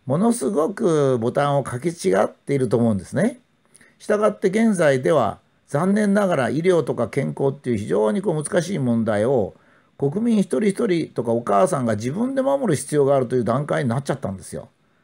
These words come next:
本当は守れないですね、難しいから。だけども、これほどですね、単純化された間違いが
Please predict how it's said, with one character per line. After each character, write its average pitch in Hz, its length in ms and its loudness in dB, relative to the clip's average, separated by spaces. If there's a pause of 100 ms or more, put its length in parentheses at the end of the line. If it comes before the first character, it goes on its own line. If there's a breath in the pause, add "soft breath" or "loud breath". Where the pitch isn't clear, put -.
(600)
本 208 180 0
当 247 120 0
は 233 100 4
守 185 220 4
れ 254 100 6
な 214 80 4
い 143 40 2
で 117 80 0
す - 100 -6
ね、 160 100 0
難 139 280 0
し 135 120 -2
い 110 40 0
か - 100 -4
ら。 73 240 -10 (680)
だ 190 120 2
け 202 100 2
ど 180 80 0
も、 143 140 0
こ - 160 0
れ 214 100 6
ほ 240 160 4
ど 269 120 0
で 165 120 2
す - 120 -6
ね、 117 200 0
単 170 380 -2
純 170 320 -2
化 165 160 -2
さ 151 160 0
れ 143 100 2
た 135 260 0
間 107 140 0
違 156 420 0
い 104 40 0
が 95 300 -2